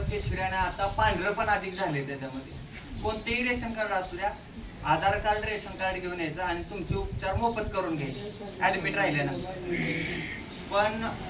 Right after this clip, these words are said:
इथं महात्मा ज्योतिराव फुले आणि सावित्रीबाई फुले यांचा फोटो का मांडलाय आपण, हा सगळ्यात महत्त्वाचा प्रश्न आहे. आपल्याकडे जी योजना चालू आहे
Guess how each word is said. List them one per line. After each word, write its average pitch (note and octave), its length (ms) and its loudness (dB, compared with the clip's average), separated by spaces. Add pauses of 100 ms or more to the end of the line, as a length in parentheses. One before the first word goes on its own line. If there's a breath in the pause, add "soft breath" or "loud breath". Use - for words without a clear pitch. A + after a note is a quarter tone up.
(180)
इथं G#3+ 260 0
महात्मा G#3 420 4
ज्योतिराव G#3+ 540 2
फुले A3 200 2
आणि G#3 180 4 (120)
सावित्रीबाई G#3+ 580 4
फुले G#3+ 240 4
यांचा A3 320 6
फोटो - 300 4
का B3 180 12
मांडलाय D#3+ 320 6
आपण, - 260 2 (1200)
हा F#3 100 4
सगळ्यात G3+ 380 4
महत्त्वाचा F3+ 400 2
प्रश्न D3 300 -4
आहे. D3 120 -2 (460)
आपल्याकडे G3 460 4
जी G#3+ 240 -2
योजना A3+ 440 4
चालू G#3+ 260 8
आहे F3 260 4